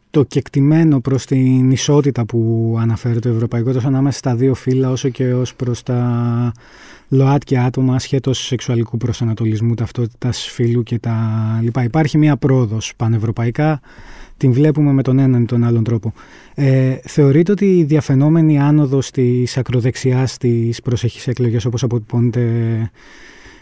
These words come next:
ε, δημοσκοπικά, μπορεί να αποτελέσει τροχοπέδι; Υπάρχει το ενδεχόμενο πισωγυρίσματος στην Ευρωπαϊκή Ένωση στον τομέα των δικαιωμάτων; Φοβάστε κάτι τέτοιο;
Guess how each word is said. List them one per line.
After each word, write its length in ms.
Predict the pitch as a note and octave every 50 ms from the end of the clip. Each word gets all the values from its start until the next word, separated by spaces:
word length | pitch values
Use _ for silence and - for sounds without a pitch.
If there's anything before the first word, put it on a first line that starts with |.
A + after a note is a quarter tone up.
| - _ _ _
ε, 80 | - C3
δημοσκοπικά, 760 | A2+ A#2 B2+ A#2+ - - A2 - A#2 - C#3 C3+ B2 G#2+ - _ _ _ _ -
μπορεί 360 | C#3 B2+ A#2+ B2 B2+ C3 C#3+
να 500 | D3+ D#3 D#3 D#3 D#3 D3+ D3 C#3+ C3+ B2 - _ -
αποτελέσει 560 | - C#3+ A#2 C3+ A#2+ C3+ C3+ C#3+ C#3+ - -
τροχοπέδι; 680 | - D#3 - - C3+ - - C3+ C3 C3+ C3 B2 C#3 C#3 B2
Υπάρχει 380 | A#2 - C3 C3 C3+ - -
το 360 | - C#3 C3 B2 B2 B2 B2+
ενδεχόμενο 600 | B2+ B2+ B2 B2 A2 - C#3 B2+ C3 C3 B2+ A#2+
πισωγυρίσματος 920 | G#2+ - A#2+ - C3 A#2+ A2 B2+ B2 C3 C#3+ C#3+ B2+ C#3+ C#3 C3 - C#3 C3
στην 800 | - - C#3 C#3 C3+ C3+ C3+ C#3 C3+ C3+ C3+ C#3 C3+ C3+ C#3 C#3
Ευρωπαϊκή 560 | C#3+ C3+ B2 B2+ C3 - C#3 C#3 B2+ - C#3
Ένωση 300 | C#3 C#3 C3+ C3+ B2+ - -
στον 160 | - - C3
τομέα 440 | C3+ C#3 C#3+ C#3 C#3+ C#3 C3 C3 B2
των 200 | - C#3 C3+ B2+
δικαιωμάτων; 460 | C3 B2 - C#3+ C#3+ D3 C#3+ B2 A#2
Φοβάστε 380 | - B2 G#2+ A2+ B2+ A#2 - A2+
κάτι 180 | B2 B2 -
τέτοιο; 380 | A#2 C#3+ C#3 - - A2+ G#2+